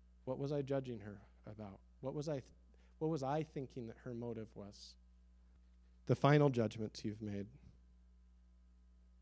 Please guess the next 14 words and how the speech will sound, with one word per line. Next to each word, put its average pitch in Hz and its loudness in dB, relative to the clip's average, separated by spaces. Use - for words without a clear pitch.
What 123 6
is 143 4
the 160 6
thing 143 4
that 127 6
I, 120 8
the 113 0
stamp 131 2
that 117 0
I've 120 2
put 127 2
on 117 0
their 117 -2
forehead? 101 -2